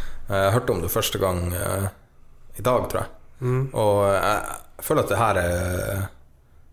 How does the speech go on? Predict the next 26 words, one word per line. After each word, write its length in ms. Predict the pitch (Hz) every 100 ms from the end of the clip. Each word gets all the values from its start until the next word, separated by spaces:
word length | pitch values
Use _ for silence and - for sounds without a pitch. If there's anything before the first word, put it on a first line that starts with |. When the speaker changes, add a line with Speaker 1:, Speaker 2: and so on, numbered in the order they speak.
| -
Speaker 1:
det 80 | 101
her 180 | 110
er 80 | 101
mange, 400 | 98 95 113 110
eh, 1080 | 87 85 101 - - - - - 104 95 92
det 260 | - - -
er 60 | 110
egentlig 200 | 101 110
det 100 | 98
mange 220 | 110 98 90 90 -
savner. 460 | - 95 - - - - - - -
For 160 | - 98
hvis 160 | 95
du 60 | - 98
sitter 180 | 113 104
og 60 |
leser 540 | 113 98 - - - - -
for 80 | 131
eksempel 340 | - 107 87
aksjetips 720 | - - 117 92 90 - - -
Speaker 2:
Mm. 300 | 123 117 113
Speaker 1:
sendt 280 | - 101 90
ut 100 | 87
av 100 | 90
en 80 | 90
markedsføringsperson, 1040 | 98 - - 101 98 95 - 98 90 98